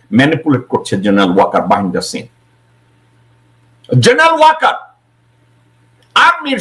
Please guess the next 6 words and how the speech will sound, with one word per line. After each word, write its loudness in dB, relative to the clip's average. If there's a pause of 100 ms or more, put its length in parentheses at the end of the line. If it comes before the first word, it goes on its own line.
শৃঙ্খলার 2 (120)
পরিপন্থী 0 (640)
এমন -4 (280)
কতগুলো 2 (100)
কাজ 2 (100)
করেছে, -4